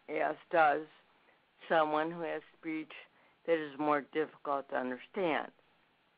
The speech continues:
Y-, and also, potentially time needed to maybe record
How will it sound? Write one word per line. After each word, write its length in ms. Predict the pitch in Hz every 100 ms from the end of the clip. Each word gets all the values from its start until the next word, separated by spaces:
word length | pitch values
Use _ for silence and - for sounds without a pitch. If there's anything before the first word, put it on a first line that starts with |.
| _
Y-, 280 | 160 160 - _
and 220 | 147 139
also, 560 | 135 135 - 165 165 196 _ _ _ _ _ _ _
potentially 680 | - 135 165 165 - 175 190 196
time 300 | 190 175 175
needed 360 | 180 185 185 190 - 226
to 340 | 208 202 196 - _ _ _ _ _ _ _ _ _ _ _ _ _ _ _ _ 165
maybe 320 | 185 185 202
record 640 | 196 202 - 214 196 185